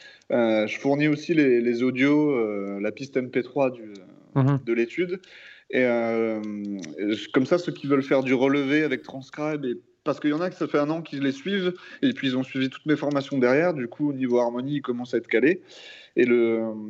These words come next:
Speaker 1: l'objectif, c'est qu'ils, ils regardent pas d'abord mon analyse textuelle, textuelle, pardon.
Speaker 2: Ouais.
Speaker 1: Ils commencent par, euh, mettre le truc dans Transcribe et à le relever à l'oreille. Ils essayent de faire l'analyse eux-mêmes, et ensuite, euh,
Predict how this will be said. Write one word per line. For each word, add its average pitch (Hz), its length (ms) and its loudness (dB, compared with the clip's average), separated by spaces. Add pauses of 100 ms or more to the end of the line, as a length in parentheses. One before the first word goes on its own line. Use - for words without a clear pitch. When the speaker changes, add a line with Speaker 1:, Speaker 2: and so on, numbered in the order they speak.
(220)
Speaker 1:
l'objectif, 131 580 -2
c'est 131 140 -4
qu'ils, 117 480 2
ils 120 340 0
regardent 123 320 -2
pas 185 140 2
d'abord 151 280 -2
mon 143 160 -10
analyse 135 400 -6
textuelle, 135 440 -6 (100)
textuelle, 143 400 -4
pardon. 139 300 -8
Speaker 2:
Ouais. 131 240 2 (180)
Speaker 1:
Ils 131 140 -4
commencent 165 400 0
par, 135 200 2
euh, 127 200 2
mettre 139 260 -8
le 135 80 -8
truc 151 200 -8
dans 127 120 -4
Transcribe 135 540 -4
et 117 200 2
à 120 60 2
le 120 100 0
relever 120 460 2
à 120 60 2
l'oreille. 131 340 2 (1500)
Ils 135 160 2
essayent 151 300 4
de 139 120 2
faire 135 200 2
l'analyse 135 360 0
eux-mêmes, 147 440 -4 (100)
et 123 200 0
ensuite, 147 680 -4 (160)
euh, 101 560 -4